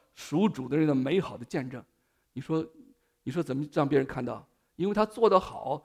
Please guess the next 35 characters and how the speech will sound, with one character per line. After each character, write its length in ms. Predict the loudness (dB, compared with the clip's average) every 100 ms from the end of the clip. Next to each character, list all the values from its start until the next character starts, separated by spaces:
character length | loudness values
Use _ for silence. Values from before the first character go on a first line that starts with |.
| _
然 200 | 0 2
后 120 | 4 4
呢， 120 | 2
典 220 | -2 -2
狱 120 | -2
长 240 | 0 -2 -6 _ _
才 160 | -2 0
把 120 | 2
他 80 | 0
推 180 | 0
荐 100 | 2
给 80 | 2
九 220 | 2 -2
正， 180 | 0 0
对 80 | 0
不 80 | -4
对 140 | -6
啊？ 160 | -8 -12 _ _ _
如 180 | 0 4
果 80 |
做 180 | 6 4
得 80 | 2
不 160 | 0 -2
好， 240 | -2 -12 _ _
典 160 | -10 -2
狱 80 | 0
长 160 | 0 -6
会 140 | -10
推 160 | -8 -12
荐 140 | -12 -18
吗？ 60 | _ _ _ _ _ _
当 260 | -6 0 0
然 200 | 0 -6
不 160 | -8 -6
会。 240 | -6 -8